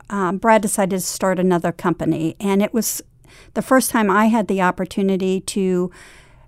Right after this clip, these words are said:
um, really build a company before we even purchase the platform company and then grow it. Um, I'm a builder and a connector, so it was an opportunity for me to pour in to the building of this new company,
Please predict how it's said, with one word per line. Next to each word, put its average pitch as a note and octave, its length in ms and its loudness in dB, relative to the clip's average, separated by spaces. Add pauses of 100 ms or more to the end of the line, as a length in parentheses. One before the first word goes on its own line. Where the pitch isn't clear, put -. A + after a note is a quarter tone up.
um, D#3+ 400 -4
really A#3 320 4
build G#3 340 2
a F#3+ 60 0
company G3+ 420 -2
before G#3+ 640 0
we G#3 160 -2
even F#3 380 -2 (280)
purchase B3+ 460 0
the - 80 -6
platform F3+ 600 -2
company F#3 640 -2 (260)
and G3 240 2
then F#3 240 4
grow G3+ 500 0
it. - 320 -8 (360)
Um, - 400 -6
I'm G3 160 -2
a F#3 60 0
builder F#3+ 480 0
and F#3+ 200 -2
a F3 60 0
connector, F#3+ 640 -2
so G3+ 180 -2
it - 40 -6
was G#3+ 120 -6
an G#3 120 2
opportunity G3 640 -2
for F#3+ 180 -6
me F#3+ 240 0
to F3+ 120 -4
pour G3+ 420 -2
in F#3+ 420 2 (400)
to G#3+ 140 -2
the F#3+ 80 2
building F#3+ 420 4
of F3 140 -2
this - 200 -6
new F#3 160 2
company, F3+ 600 -2